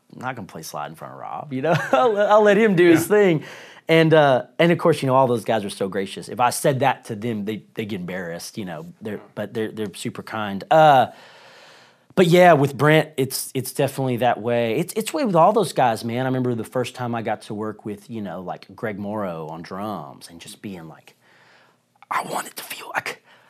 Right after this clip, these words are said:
Speaker 1: I want Greg Morrow to think I have good pocket," you know, and, you know, all, you know, any of those guys, or when you work with Brian Sutton playing acoustic, you know, bluegrass guitar player of the year, however many years, it's like,
Speaker 2: Right.
Speaker 1: you want Brian to think you,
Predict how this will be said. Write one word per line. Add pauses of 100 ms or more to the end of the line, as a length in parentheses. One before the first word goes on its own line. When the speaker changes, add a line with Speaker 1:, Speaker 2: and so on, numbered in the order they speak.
Speaker 1:
I
want
Greg
Morrow
to
think
I
have
good
pocket,"
you
know,
and,
you
know,
all,
you
know, (100)
any
of
those
guys,
or
when
you
work
with
Brian
Sutton (120)
playing
acoustic,
you
know, (1080)
bluegrass
guitar
player
of
the
year,
however
many
years,
it's
like,
Speaker 2:
Right. (800)
Speaker 1:
you
want
Brian
to
think
you,